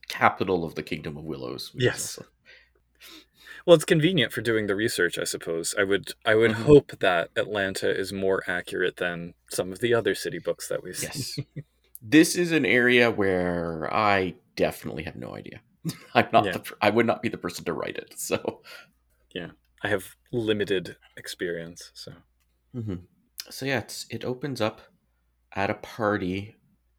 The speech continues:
Speaker 1: I l-, I actually kinda like a lot of the story in here, but I have to say, it read to me like the least chemistry of any romantic
Speaker 2: <laughs>
Speaker 1: relationship between David and his, what's, how do you pronounce her name? The
Speaker 2: Ferelith.
Speaker 1: Ferelith.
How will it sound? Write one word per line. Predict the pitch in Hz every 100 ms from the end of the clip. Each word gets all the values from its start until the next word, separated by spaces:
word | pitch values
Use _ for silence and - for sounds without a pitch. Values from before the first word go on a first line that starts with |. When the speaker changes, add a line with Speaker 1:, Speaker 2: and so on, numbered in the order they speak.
| -
Speaker 1:
I |
l-, | 110 -
I | 127
actually | - 175 107 -
kinda | - 85
like | 69 -
a | -
lot | -
of | 50
the |
story | - - - 73
in | 104
here, | 117 156 175 _ _ _ -
but | -
I | 110
have | 160 208
to |
say, | 233 - 131 -
it | 87 -
read | 101 117 131
to | 156
me | 135
like | 131 110 110
the | 95 101 90 80 - _ _
least | - - 104 113 131 - -
chemistry | 107 98 104 - - 120 120
of | 95
any | - 87
romantic | 98 98 82 80 104 101
Speaker 2:
<laughs> |
Speaker 1:
relationship | - - - - - -
between | - - 107 101
David | 90 78 85 104 107
and | 98
his, | - - - _ - - - _
what's, | - -
how | 120 117
do |
you | 123
pronounce | 123 120 117
her |
name? | 120 117 117 -
The | 123 120 _ _
Speaker 2:
Ferelith. | - - 104 110 113 123 - - - _
Speaker 1:
Ferelith. | - 98 95 78 -